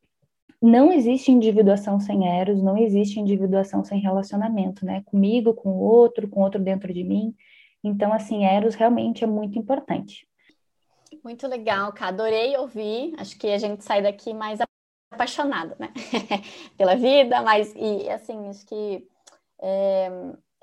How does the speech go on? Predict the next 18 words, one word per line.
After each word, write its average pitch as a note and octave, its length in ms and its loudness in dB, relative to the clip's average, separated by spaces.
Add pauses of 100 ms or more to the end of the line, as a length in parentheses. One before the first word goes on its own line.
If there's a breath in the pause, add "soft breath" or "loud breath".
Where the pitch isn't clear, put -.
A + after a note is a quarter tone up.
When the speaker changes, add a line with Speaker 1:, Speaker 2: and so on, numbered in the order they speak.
(140)
Speaker 2:
esse B3 200 -6
convite D#4+ 540 -6
mesmo A#3+ 340 -8
pra A3+ 120 -6
essa A#3+ 160 -10
conexão A3+ 560 -12
com C4 120 -12
o B3 60 -14
próprio A#3 320 -8
desejo, A#3+ 600 -6
né? B3 140 -10
Pra B3+ 180 -10
onde A#3 120 -12
ele G#3+ 100 -8
aponta, A3+ 760 -4
o G#3+ 40 -12
que A3 180 -16
que, - 280 -16